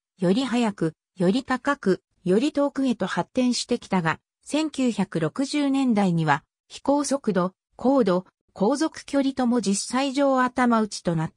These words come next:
た。ジェット戦闘機の速度は、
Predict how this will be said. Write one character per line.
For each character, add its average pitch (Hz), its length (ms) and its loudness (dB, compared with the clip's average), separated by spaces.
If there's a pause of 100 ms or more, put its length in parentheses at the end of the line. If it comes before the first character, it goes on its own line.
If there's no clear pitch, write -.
た。 131 120 0 (460)
ジ 190 100 2
ェ 202 60 2
ッ - 100 -16
ト 302 120 0
戦 311 240 -2
闘 302 260 0
機 220 160 0
の 196 100 2
速 233 260 -2
度 185 100 2
は、 165 200 2